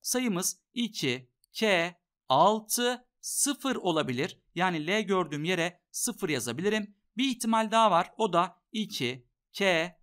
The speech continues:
altı ve beş olabilir. Yani L gördüğüm yere aynı zamanda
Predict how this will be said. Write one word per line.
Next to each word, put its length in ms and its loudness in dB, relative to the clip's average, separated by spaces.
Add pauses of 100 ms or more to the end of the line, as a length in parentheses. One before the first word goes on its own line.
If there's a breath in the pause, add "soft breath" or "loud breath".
(300)
altı 720 0 (180)
ve 300 -4
beş 280 2
olabilir. 520 -2 (160)
Yani 300 -2
L 160 0
gördüğüm 440 0
yere 380 -2 (120)
aynı 280 2
zamanda 640 0